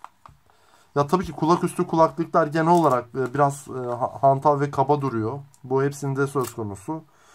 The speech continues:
Ama genel olarak şık bir tasarım sö-, e, var bu kulaklıkta. Memnun kalacaksınız. Bakın çok, oh, çok kaliteli.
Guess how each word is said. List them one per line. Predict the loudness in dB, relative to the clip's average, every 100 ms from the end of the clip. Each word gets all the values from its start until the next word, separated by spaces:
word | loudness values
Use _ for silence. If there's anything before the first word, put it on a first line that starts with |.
| _ _ _ _ _ -2
Ama | 0 2
genel | 0 2
olarak | 4 2 0
şık | -6 -10 -6 -6
bir | -4
tasarım | -4 -2 -4 -4
sö-, | -4 -2 -2 -6 0
e, |
var | 2 4
bu | 2 -2 -4 -4
kulaklıkta. | 0 0 -2 -6 -2 -2 -2 -14 -20 -20 _ _ _ -4
Memnun | 0 2 0
kalacaksınız. | 2 0 2 0 0 -2 -2 -6 -14 -14 -14
Bakın | -10 -12 -12 -20 _ _
çok, | -2 0 0 -8 _ _ _ _ _ _ _ _
oh, | 0 0 -2 -12 -4
çok | -2 0
kaliteli. | -2 -2 -4 -6 -6